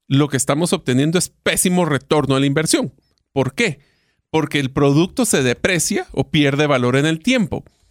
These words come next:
Contrario a lo que es comprar una experiencia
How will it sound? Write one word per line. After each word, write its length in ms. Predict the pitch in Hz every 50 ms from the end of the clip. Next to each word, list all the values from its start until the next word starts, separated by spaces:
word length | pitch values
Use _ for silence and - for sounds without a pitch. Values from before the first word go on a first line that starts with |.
| _ _ _ _ _ _ _
Contrario 800 | - 190 185 175 170 165 170 - 190 190 202 214 240 269 285 269
a 40 | 240
lo 120 | 185 151 135
que 200 | - 143 131 156
es 120 | - - -
comprar 640 | - - 196 160 143 135 - - 160 156 180 214 226
una 220 | 214 208 196 185
experiencia 1000 | 160 - - - - 135 127 123 147 185 233 247 196 151 143 - - 185 208 262